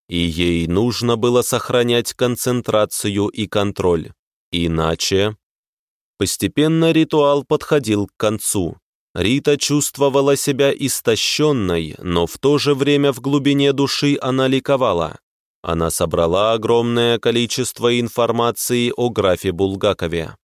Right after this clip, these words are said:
Эти сведения открывают много новых возможностей. Она бы никогда не добыла такую информацию традиционными методами. Очередное видение прервало ход ее мыслей,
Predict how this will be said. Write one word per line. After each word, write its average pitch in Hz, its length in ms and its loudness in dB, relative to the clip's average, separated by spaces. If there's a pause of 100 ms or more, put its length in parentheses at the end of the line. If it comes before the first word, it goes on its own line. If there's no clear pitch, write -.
(280)
Эти 87 320 -2
сведения 90 800 -2
открывают 87 800 0
много 98 480 0
новых 98 420 0
возможностей. 90 1000 -4 (440)
Она 85 340 0
бы 87 180 0
никогда 113 880 0
не 87 140 -2
добыла 87 460 2
такую 90 460 -2 (120)
информацию 87 920 -2
традиционными 120 1040 0
методами. 85 640 -2 (800)
Очередное 98 800 2
видение 160 580 2
прервало 147 680 2
ход 110 340 0
ее 101 400 2
мыслей, 87 640 -4